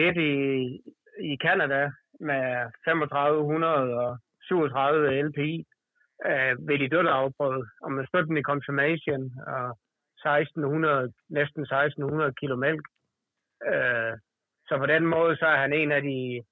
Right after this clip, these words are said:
de meget komplette, komplette dødte afprøvede tyre, og lidt den moderne, øh, ja, kan man sige, den moderne tyr med middelstore køer, med helt suveræn yver, lette kældninger og plus i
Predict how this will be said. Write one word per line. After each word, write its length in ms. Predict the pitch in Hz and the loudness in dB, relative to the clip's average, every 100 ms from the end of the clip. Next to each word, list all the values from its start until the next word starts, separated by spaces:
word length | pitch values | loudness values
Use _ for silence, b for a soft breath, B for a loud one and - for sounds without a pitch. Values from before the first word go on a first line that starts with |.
| _ _ _ _ _ _ _ _ _ _ - | _ _ _ _ _ _ _ _ _ _ -6
de 80 | 147 | -2
meget 340 | 131 165 156 151 | 2 2 2 2
komplette, 480 | 147 139 160 175 147 131 127 127 - - 143 | -2 2 2 4 4 4 0 -4 -12 -10 -8
komplette 400 | 139 160 165 143 | 0 2 2 2
dødte 140 | 180 160 | 2 4
afprøvede 500 | 139 139 139 135 135 | 2 0 0 0 -2
tyre, 340 | 165 175 170 135 | -2 2 4 4
og 140 | 127 123 143 170 139 | 0 -2 -2 0 0
lidt 140 | 156 160 | 0 0
den 120 | 135 | 0
moderne, 540 | 131 135 143 165 156 135 127 123 - 233 | 0 0 2 2 2 2 -2 -6 -12 -10
øh, 400 | 185 170 165 196 - _ _ - | -10 -8 -8 -8 -12 _ _ -2
ja, 60 | 139 | -2
kan 80 | 143 | -2
man 80 | 131 | -4
sige, 160 | 147 143 | 0 2
den 100 | 139 | 2
moderne 460 | 143 143 160 175 139 | 2 2 4 2 0
tyr 320 | 156 165 131 123 | 0 2 2 0
med 120 | 123 120 - _ _ - | -4 -6 -8 _ _ 0
middelstore 560 | 185 156 127 160 151 143 | 2 2 0 0 2 2
køer, 260 | 170 170 139 127 | 2 2 2 0
med 120 | 127 120 - _ _ _ _ - | -4 -6 -10 _ _ _ _ -2
helt 260 | 180 143 - | 0 0 0
suveræn 440 | 156 143 160 147 | 2 4 4 4
yver, 320 | 147 170 160 127 120 - 143 | 2 2 2 2 -2 -4 0
lette 200 | 160 160 - | 2 2 2
kældninger 460 | 151 156 143 131 127 120 | 2 2 0 0 -2 -2
og 120 | 117 - _ - | -4 -8 _ -8
plus 240 | 165 170 | 0 0
i 80 | - | 0